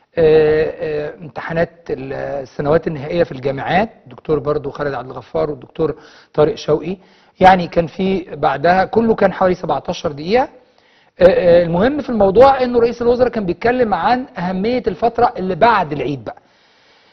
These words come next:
الفترة اللي بعد العيد هيرجع الحظر لغاية الساعة تمانية، يعني بدءاً من تمانية، يعني اليوم هيبقى طويل. هيبتدي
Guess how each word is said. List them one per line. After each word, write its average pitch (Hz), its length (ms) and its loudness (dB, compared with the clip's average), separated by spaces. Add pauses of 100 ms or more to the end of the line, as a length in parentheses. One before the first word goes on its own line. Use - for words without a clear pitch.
الفترة 180 280 6
اللي 180 100 4
بعد 196 260 8
العيد 190 340 -2 (180)
هيرجع 175 400 2
الحظر 143 520 -2 (100)
لغاية 156 180 -2
الساعة 135 520 -2
تمانية، 160 380 2
يعني 139 280 -8
بدءاً 156 260 -2
من 131 220 -8
تمانية، 160 460 0 (260)
يعني 120 200 -14
اليوم 139 260 -4
هيبقى 135 300 -8
طويل. 175 440 -4 (380)
هيبتدي 214 680 2